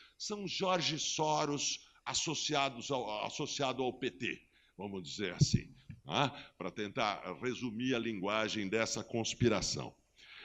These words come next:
Muito bem, é, qual é o sentido? Porque, e-, evidentemente, pessoas que têm, eh,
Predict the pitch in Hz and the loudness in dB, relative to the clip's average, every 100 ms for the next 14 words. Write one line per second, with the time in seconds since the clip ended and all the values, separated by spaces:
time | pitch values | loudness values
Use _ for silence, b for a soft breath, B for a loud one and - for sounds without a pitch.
0 | B B B B _ 226 226 156 120 90 | B B B B _ 2 8 10 10 6
1 | - - - 156 156 156 113 - 240 247 | -8 -8 2 6 8 8 6 2 2 4
2 | 220 190 - - 196 170 - 226 226 180 | 4 4 2 2 0 -4 0 4 6 6
3 | - 98 - _ _ _ _ _ _ _ | 0 -6 -8 _ _ _ _ _ _ _
4 | _ _ - - 208 190 175 160 165 160 | _ _ -4 2 4 4 2 -2 -2 2
5 | 185 175 160 170 147 156 180 175 151 160 | 4 4 0 0 0 2 2 2 -4 -6
6 | 143 175 170 - - 160 156 131 107 117 | -4 -2 -2 -4 -6 -4 -4 -4 -6 -6
7 | 104 104 | -4 -8